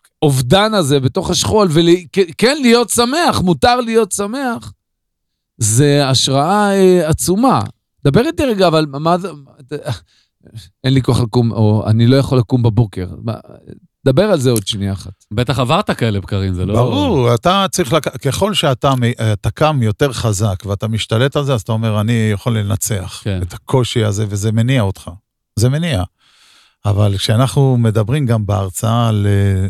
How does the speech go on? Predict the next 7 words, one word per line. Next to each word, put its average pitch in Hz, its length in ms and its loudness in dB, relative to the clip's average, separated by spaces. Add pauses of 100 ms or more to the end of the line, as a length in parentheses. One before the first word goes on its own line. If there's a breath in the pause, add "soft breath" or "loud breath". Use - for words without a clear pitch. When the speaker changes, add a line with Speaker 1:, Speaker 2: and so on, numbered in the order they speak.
Speaker 3:
חיבוק 113 400 -2
אחד 107 240 -2
יותר, 101 420 0 (1000)
ואז 95 960 -2
אתה 104 180 -4
אומר 107 320 -2
לקהל, 101 1080 2